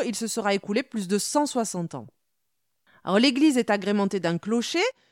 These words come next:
Ce clocher faisait partie de l'ancien château, c'était une des tours fortifiées du château féodal. La partie supérieure de cette tour avait été agrémentée d'une flèche au seizième siècle, flèche qui n'existe plus aujourd'hui puisqu'elle a été endommagée par le tremblement de terre,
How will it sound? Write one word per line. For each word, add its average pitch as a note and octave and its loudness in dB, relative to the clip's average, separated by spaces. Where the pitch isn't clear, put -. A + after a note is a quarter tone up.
Ce - -2
clocher C#4 0
faisait A3 -2
partie G#3+ -2
de F#3+ 0
l'ancien G#3 0
château, F#3 -2
c'était G3 -4
une C4 -2
des A3 0
tours A3 -4
fortifiées F#3+ -8
du D3 -12
château F3 -6
féodal. E3+ -2
La C4+ 6
partie D#4+ 0
supérieure C#4 2
de A#3 0
cette A3+ -4
tour C4 0
avait F#3+ 4
été G3+ -2
agrémentée B3 2
d'une A3 -2
flèche A3 -4
au A3 0
seizième D#3+ -4
siècle, A#3 -2
flèche B3 2
qui G#3 -2
n'existe G3+ 0
plus G3 -6
aujourd'hui F3+ -2
puisqu'elle A3+ -2
a G3+ 6
été A3 -2
endommagée G#3 2
par D#3 -6
le D#3 -6
tremblement F3 -2
de D#3+ -2
terre, G#3+ 0